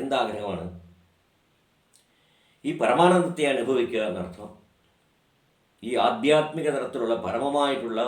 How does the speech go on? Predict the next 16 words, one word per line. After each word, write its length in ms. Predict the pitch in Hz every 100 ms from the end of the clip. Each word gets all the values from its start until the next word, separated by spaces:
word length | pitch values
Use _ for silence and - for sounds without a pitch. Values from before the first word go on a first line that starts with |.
| 98
ആനന്ദം 360 | 110 117 110 - -
അനുഭവിക്കുക, 500 | 92 107 101 - - - - _ _ _ - _ - 131
അതിൻ്റെ 380 | 175 196 190 196
ഉള്ള 120 | 175 175 175 131
ആഗ്രഹം 400 | 139 156 131 120 113
എന്ന് 120 | 117 127
പറയുന്നത് 380 | 113 101 101 101 87 - _ _ _ _ _ _ _ _ _ _ _
പ്രതിഹതഃ, 600 | 135 147 180 160 143 139 139 - - _ _ _ _ 101
തടസ്സമില്ലാത്തതാണ്, 1080 | 101 113 131 175 165 135 127 113 95 78 78 - _ _ _ _ _ _ _ _ -
അഥവാ 200 | 107 110
ആർക്കും 240 | 110 120 -
തടയാനായിട്ട് 400 | 101 104 107 90
സാധ്യമല്ല 360 | 90 85 92 87 87
എന്നർത്ഥം. 340 | 85 - 82 - _ _ _ _ _ _ _ _ _ _ _
അപ്പോൾ 220 | - 101 113 110 - -
ഭഗവാൻ 360 | 90 92 120 135